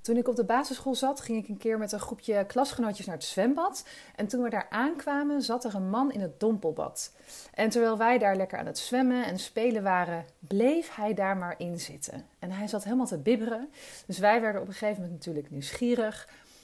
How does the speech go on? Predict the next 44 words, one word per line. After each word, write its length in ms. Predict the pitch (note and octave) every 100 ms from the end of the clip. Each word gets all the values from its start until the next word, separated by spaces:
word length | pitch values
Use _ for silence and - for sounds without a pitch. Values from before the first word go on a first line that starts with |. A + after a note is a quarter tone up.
| _
En 120 | - A#3
we 60 |
gingen 180 | A#3 A3
een 80 | G#3
verhaal 420 | G3 F#3 A#3 G#3+
halen. 540 | F3 C#3 D3+ D#3 C#4 -
En 120 | - G#3+
toen 140 | A#3
zei 300 | G3+ B3 C#4
hij: 400 | A3 G#3 G3+ G3+ - _ _ _ _
"Ik 160 | D4+
heet 240 | D4+ B3 F#3+
Wim 180 | G3 F3+
Hof." 440 | F3 E3 - - - -
<laughs> 200 | D3 - - - - _ - - -
Nee 120 | F3+
hoor, 160 | F3 F3
grapje, 300 | - - D#3+
dat 180 | E3 E3
is 140 | -
niet, 200 | D3+ C#3+
eh, 100 | C#3+ -
dat 140 | D#3+
is 100 | D#3
niet 140 | E3 C#3
waar. 320 | C3 - - _ _ _ _ - -
Maar 140 | - G3+
hij 100 | B3+
vertelde 500 | C4 - B3+ D#4+ D#4
dus 260 | B3 C#4
dat 140 | C#4 A#3
hij 160 | G#3+
van 200 | G#3 F3 -
plan 280 | G3+ A3+ A#3
was 280 | G#3+ G#3
om 160 | - F#3
een, 160 | - E3+
eh, 100 | D#3+
wereldreis 680 | D#3+ C4 D#4 A#3 A#3+ C4+ C#4
te 80 |
gaan 180 | A#3 G#3+
maken 340 | G3 F#3+ F#3+ D#3+
op 120 | -
skates. 760 | - - - G3+ C#3 - -